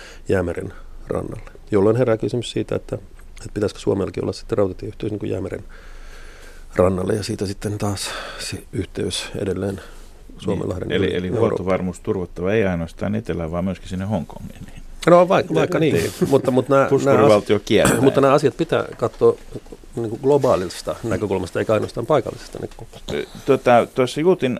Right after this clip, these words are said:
Speaker 2: Juutin Rauman Öresundin kohdalla, niin, niin siellä parikymmentä tuhatta todellakin pendelöi. Siellä on tutkittu hyvin tarkkaan näitä talousvaikutuksia. Ja, ja, ja tota, vaikka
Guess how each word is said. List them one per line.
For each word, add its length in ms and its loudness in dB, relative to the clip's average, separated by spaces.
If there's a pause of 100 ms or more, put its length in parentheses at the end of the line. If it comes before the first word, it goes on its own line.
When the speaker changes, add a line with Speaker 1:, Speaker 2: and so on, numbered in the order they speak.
Speaker 2:
Juutin 340 2
Rauman 280 4
Öresundin 580 0
kohdalla, 480 2
niin, 420 -2 (160)
niin 220 -2
siellä 260 0
parikymmentä 500 0
tuhatta 260 -6
todellakin 500 -6
pendelöi. 380 0
Siellä 140 -2
on 60 -2
tutkittu 360 -8
hyvin 260 -2
tarkkaan 440 2
näitä 200 -8
talousvaikutuksia. 960 -8 (100)
Ja, 80 -10 (640)
ja, 300 -2
ja 100 -2
tota, 380 -4
vaikka 500 4